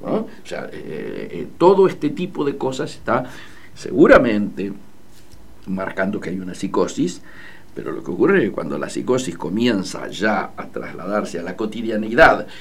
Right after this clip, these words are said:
y las empresas toman medidas y no se producen despachos y lo que vos exportabas dejás de exportarlo y te baja el precio de tal cosa y en los bonos dejan de valer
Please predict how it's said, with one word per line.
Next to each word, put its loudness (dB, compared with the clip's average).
y 0
las -2
empresas 0
toman 2
medidas 0
y -6
no -2
se 0
producen 2
despachos 6
y -4
lo -4
que -2
vos 0
exportabas 2
dejás -2
de -4
exportarlo 4
y -6
te 4
baja 4
el 6
precio 6
de 6
tal 0
cosa 6
y 0
en 0
los -2
bonos 6
dejan 0
de 4
valer 4